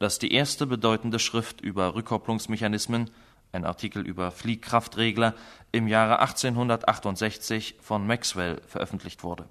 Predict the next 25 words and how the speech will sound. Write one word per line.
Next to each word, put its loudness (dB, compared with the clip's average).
Im 4
Verlauf 6
der 2
weiteren 4
Entwicklung -2
dieser 2
Forschungen 2
wurde 8
es 6
offenbar, 6
dass 2
die -2
Rückkopplungstheorie 2
von 2
größter 2
Wichtigkeit -2
war -2
und 2
dass 4
insbesondere 2
hinsichtlich -2
der 0
oben 2
erwähnten 0
Analogie 0